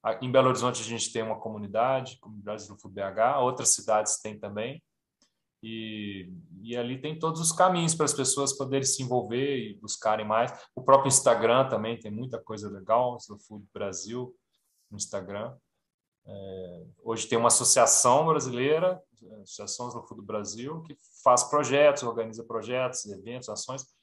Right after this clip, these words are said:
mas é um movimento também, depende das pessoas se apropriarem mesmo dessa filosofia e passarem a, a multiplicar isso, né, nas, nas ações individuais, mas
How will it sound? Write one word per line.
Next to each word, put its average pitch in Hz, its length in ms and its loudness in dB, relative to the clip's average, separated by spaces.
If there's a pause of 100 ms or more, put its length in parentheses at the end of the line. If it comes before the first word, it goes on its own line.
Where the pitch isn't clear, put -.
(220)
mas 139 140 2
é 151 60 6
um 156 60 4
movimento 160 600 0
também, 120 260 -8
depende 123 360 -10
das 135 140 -6
pessoas - 640 -4
se - 160 -4
apropriarem 117 680 4
mesmo 104 260 -2
dessa 104 260 4
filosofia 104 840 -4
e 127 120 -4
passarem 131 540 2
a, 120 260 -2 (600)
a 101 240 -8 (920)
multiplicar 123 840 10
isso, 104 220 4
né, 120 120 6
nas, 135 240 6
nas 143 160 8
ações 139 1000 2 (300)
individuais, 131 720 2
mas 160 440 -8